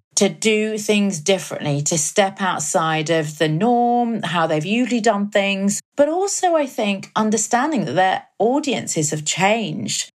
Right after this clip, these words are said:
The way that their audiences engage with, in this instance, social media platforms, has changed over the last few years.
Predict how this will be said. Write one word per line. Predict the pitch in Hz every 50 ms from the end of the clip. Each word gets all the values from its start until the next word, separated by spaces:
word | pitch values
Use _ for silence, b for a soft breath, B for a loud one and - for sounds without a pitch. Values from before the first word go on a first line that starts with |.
| _ _
The | 220 202
way | 214 220 220 208
that | 202 - 175
their | 202 196 208
audiences | 240 247 247 226 214 147 - - 180 165
engage | 180 180 160 147 202 185 196 208 226 214 214 -
with, | 185 180 170 160 156 160 151 151 - _ _ -
in | - 151
this | 208 214 - 180
instance, | 151 147 - - 147 143 147 -
social | - 160 156 - - -
media | 147 165 190 - 156 151
platforms, | 151 - 156 - - - - 151 135 - - - - - - - - - - _ _ -
has | 185 196 185 -
changed | - - 190 185 196 202 190 151 175
over | 165 156 156 151 160
the | 151 160 151 151 143 - -
last | 165 156 151 156 151 - -
few | - 170 160 143
years. | 143 135 131 - - - - - - - -